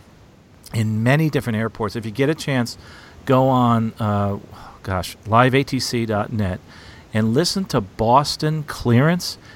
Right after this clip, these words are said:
and you'll hear that often. You'll hear the airliners calling up clearance and telling them, you know, "This is, uh, Delta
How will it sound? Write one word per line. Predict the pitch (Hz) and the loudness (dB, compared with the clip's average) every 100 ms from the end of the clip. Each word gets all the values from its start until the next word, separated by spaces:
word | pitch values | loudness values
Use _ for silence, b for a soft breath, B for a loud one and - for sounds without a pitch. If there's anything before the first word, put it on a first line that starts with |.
| B - | B -2
and | 113 | 0
you'll | 113 110 | 0 -2
hear | - 139 143 | -4 0 2
that | 135 110 | 4 4
often. | 110 127 - 95 92 | 4 4 2 -6 -4
You'll | 95 | -6
hear | 95 131 123 117 | -4 -2 0 0
the | 101 | -2
airliners | - 113 120 117 104 98 92 - B B - | -2 0 2 2 0 -2 -4 -8 B B -12
calling | - 120 131 120 | 2 2 4 0
up | - | -2
clearance | - 117 117 104 - - - | -2 2 4 2 -4 -12 -2
and | 104 95 | -2 0
telling | - 120 120 110 | 0 2 4 2
them, | 104 98 98 - | 0 0 -4 -4
you | |
know, | 101 95 - B B - | -2 -2 -6 B B -2
"This | 110 - | 0 2
is, | 123 110 101 - | 2 4 2 -2
uh, | 107 101 92 - | -2 -2 -6 -4
Delta | 123 123 - 117 107 104 | 0 0 2 0 2 0